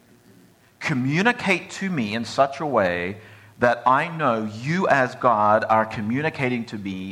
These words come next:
in an unmistakable way so that I can say, "God has told me the future step I should make." Okay. I, I would submit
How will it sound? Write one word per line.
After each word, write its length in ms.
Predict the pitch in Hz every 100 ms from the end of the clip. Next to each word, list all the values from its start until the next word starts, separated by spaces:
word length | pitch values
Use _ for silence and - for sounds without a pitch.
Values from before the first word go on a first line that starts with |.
| 98
in 60 | 104
an 100 | -
unmistakable 760 | 123 131 127 117 117 123 131
way 360 | 110 95 87 92 - - -
so 180 | - 104
that 160 | 104 107
I 180 | 120
can 180 | 131 147
say, 540 | 139 - 107 87 87 92 - - - 107
"God 280 | 120 120 135
has 220 | 147 143
told 420 | - 135 123 107
me 340 | 87 82 92 - - _ -
the 80 | 117
future 460 | - 123 123 123
step 320 | - 107 98
I 80 | 90
should 260 | - 92 -
make." 240 | 78 60 - _ _ _ _ _ _ _ _ _ _
Okay. 140 | 87 - - - -
I, 80 | 120
I 160 | -
would 160 | 147 180
submit 320 | - 143 139